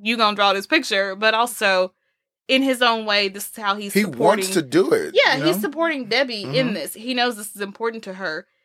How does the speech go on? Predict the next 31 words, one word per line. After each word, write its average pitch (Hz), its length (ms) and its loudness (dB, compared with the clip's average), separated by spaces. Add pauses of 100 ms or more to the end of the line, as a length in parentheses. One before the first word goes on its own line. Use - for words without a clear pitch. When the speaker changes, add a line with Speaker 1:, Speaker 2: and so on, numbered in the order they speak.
(280)
Speaker 1:
And 233 220 4
he, 330 560 2 (180)
he 359 260 4
wasn't 214 440 0
with 226 180 2
Debbie 185 280 -2
for 175 380 -2 (600)
fifteen 214 500 -4
years 185 220 -4
like 180 180 0
Brian 180 340 0
was. 156 240 -8
Like, 175 140 -2
he 247 160 0
has 220 160 2
only 196 160 -2
known 185 220 -6
Debbie 180 260 0
for, 175 460 -2 (520)
Speaker 2:
A 107 100 -8
Speaker 1:
you - 40 -2 (120)
Speaker 2:
year. 135 120 6 (140)
Speaker 1:
know, - 160 0
a, 214 60 -4
a - 20 0 (120)
little 220 160 0
over 190 280 2
a 180 40 -2
year. 240 420 0
Speaker 2:
Mm-hmm. 127 120 -12 (400)
Speaker 1:
And 220 600 2